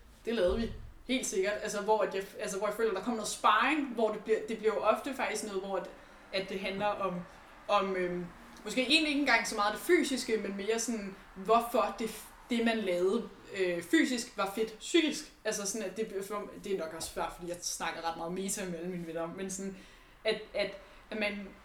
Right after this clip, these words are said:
det var mere for at lave den her pointe med, at, at jo, det,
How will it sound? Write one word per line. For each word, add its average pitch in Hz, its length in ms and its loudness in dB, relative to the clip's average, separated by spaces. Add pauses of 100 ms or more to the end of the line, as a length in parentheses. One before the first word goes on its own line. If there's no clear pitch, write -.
(160)
det 233 80 4
var 226 80 4
mere 226 140 6
for 226 80 0
at 220 40 4
lave 220 140 6
den 220 80 -2
her 214 80 4
pointe 214 340 -2
med, 190 220 0 (120)
at, 180 80 0 (540)
at 190 200 0
jo, 208 220 4
det, 220 160 0